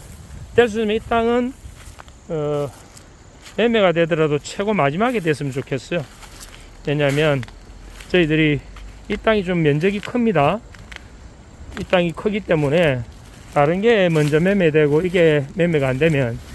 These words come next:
여기에, 어, 멘탈 케어팜을 꾸미면 정말 좋아요. 백오십 미터를 계곡을 접하고 있고, 이쪽으로는 또 울창한 숲을 끼고 있고,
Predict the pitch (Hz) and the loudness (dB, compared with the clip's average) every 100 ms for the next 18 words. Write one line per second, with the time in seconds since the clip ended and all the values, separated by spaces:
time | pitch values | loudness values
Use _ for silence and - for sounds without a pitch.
0 | - - - 202 202 185 175 220 - - | -16 -10 -2 0 0 0 0 -2 -8 -18
1 | - - - - - - - 139 147 165 | -20 -20 -20 -20 -20 -20 -12 -6 -4 -4
2 | 175 156 - 165 - 151 127 117 - - | -4 -4 -4 -6 -2 -4 -4 -6 -16 -20
3 | - - - - - - 147 135 247 190 | -20 -18 -18 -20 -10 -2 -2 -2 -4 -2
4 | 170 131 - 156 185 214 170 143 127 113 | 0 -2 -4 -4 -2 0 2 2 0 -4
5 | - - - - - 160 170 165 - 170 | -12 -18 -16 -14 -2 0 2 0 -2 0
6 | 165 156 143 131 - - - - - - | 2 2 2 0 -4 -16 -20 -20 -20 -10
7 | 135 156 180 - 156 - 151 147 131 - | -4 0 0 0 -4 -2 2 2 0 -2
8 | 143 175 - - - - - - - - | -2 -2 -4 -12 -18 -20 -20 -20 -20 -8
9 | 156 147 - 180 156 139 185 147 147 - | -4 -2 -2 0 0 -2 -4 -4 -4 -2
10 | 160 170 165 247 - 226 160 - - - | -2 -2 -4 -10 -2 0 0 -4 -14 -14
11 | - - - - - 202 165 151 127 - | -16 -18 -18 -16 -10 -2 2 2 0 -2
12 | 131 | -2